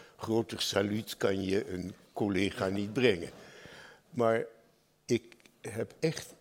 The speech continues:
een grote wrok tegen Hannah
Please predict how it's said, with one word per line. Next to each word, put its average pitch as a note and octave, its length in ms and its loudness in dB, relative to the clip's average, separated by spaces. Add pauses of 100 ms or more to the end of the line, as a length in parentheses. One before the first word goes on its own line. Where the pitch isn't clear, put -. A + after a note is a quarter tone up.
(160)
een G2+ 220 -6
grote E3+ 920 -4 (500)
wrok F#2+ 920 0
tegen F#2 360 -2
Hannah E2+ 400 -6